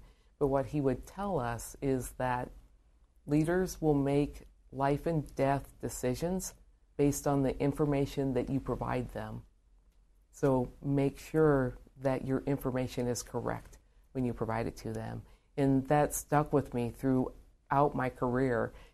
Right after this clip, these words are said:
is that when I was either informing a decision maker or if I was the decision maker, the question from Colonel Pullen always came up is like,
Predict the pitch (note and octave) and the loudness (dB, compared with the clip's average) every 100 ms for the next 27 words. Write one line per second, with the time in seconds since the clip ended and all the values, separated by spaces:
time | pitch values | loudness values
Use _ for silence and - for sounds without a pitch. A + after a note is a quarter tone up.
0 | _ C#3 B2 - C3 B2 B2 A#2+ - B2 | _ -2 0 -2 -2 2 2 0 -6 -4
1 | B2+ B2+ B2 B2 - C3 C3+ B2+ B2+ B2 | 0 2 2 0 -2 0 0 2 4 4
2 | A#2+ - - - D3+ C#3+ C3+ B2+ B2 - | 2 -6 -16 -4 2 4 4 2 0 -4
3 | - C#3 C3+ C3+ C#3 D#3 E3+ D#3+ D3 - | -2 0 2 2 2 2 2 0 0 -4
4 | D#3+ D#3+ D#3 D#3 F3 F#3 - - _ _ | -2 0 0 -2 -4 -6 -10 -20 _ _
5 | - C3+ C3 B2 - C#3 C3+ C3+ C#3 C#3+ | -2 0 0 -4 -8 -6 -2 0 2 4
6 | C#3 - C#3 B2 B2 F3 F3+ D3 A#2+ A#2+ | 4 2 0 0 -2 -4 -4 -2 -2 -2
7 | B2+ B2 - - - C3+ - C#3 - D3+ | -2 -2 -4 -18 -8 -4 0 0 2 2
8 | C#3+ C#3+ B2+ - C#3+ C3 - E3 D#3+ C3+ | 2 2 -2 0 0 0 2 2 4 2
9 | C3 - C#3 C3 - C#3 B2+ C3+ D#3 C3 | 0 0 2 0 -2 -2 0 0 0 0
10 | C3 A#2+ C3 B2 | -2 0 0 0